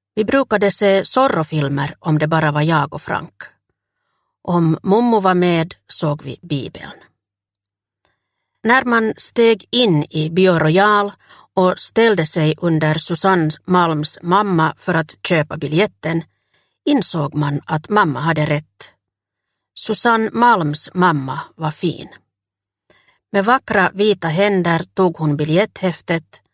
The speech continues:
rev av en biljett och sköt fram den under glasväggen. "Två femtio,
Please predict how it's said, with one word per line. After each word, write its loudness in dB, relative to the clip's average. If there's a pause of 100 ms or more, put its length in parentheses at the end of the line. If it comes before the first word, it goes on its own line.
(460)
rev 2
av 4
en 0
biljett -2 (160)
och -10
sköt 0
fram 0
den -10
under -4
glasväggen. -4 (840)
"Två 4
femtio, -2